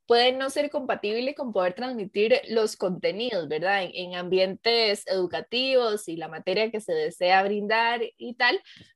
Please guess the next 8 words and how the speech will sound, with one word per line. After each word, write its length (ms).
pero 200
en 100
realidad 600
el 220
ludificar 500
las 260
aulas 440
pasa, 600